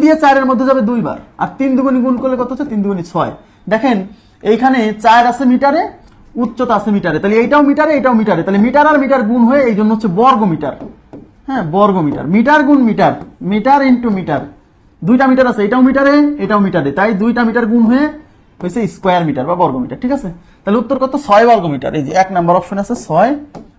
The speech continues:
বর্গ মিটার। নেক্সট, এটা আপনারা পারবেন।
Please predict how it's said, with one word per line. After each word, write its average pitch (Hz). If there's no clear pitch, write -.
বর্গ 156
মিটার। -
নেক্সট, 143
এটা 554
আপনারা 247
পারবেন। 214